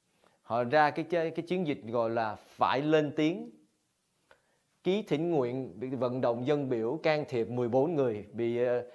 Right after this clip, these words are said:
bị Cộng sản Việt Nam bắt giam. Mà thật ra, O F A đã Châu Tự Do là cái đài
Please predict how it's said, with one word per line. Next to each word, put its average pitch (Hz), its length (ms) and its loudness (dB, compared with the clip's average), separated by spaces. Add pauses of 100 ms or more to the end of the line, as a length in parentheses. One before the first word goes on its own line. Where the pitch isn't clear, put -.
(180)
bị 120 160 -4
Cộng 117 300 -2
sản 123 380 -4
Việt 127 160 -4
Nam 131 260 -2
bắt - 180 0
giam. 135 240 -4 (420)
Mà 139 100 2
thật 151 260 0
ra, 185 260 2 (600)
O 185 220 4
F 185 200 0
A - 20 2
đã 156 260 -2
Châu 190 180 -4
Tự 170 120 -2
Do 160 360 -4
là 139 220 -4
cái 165 140 -6
đài 135 460 -8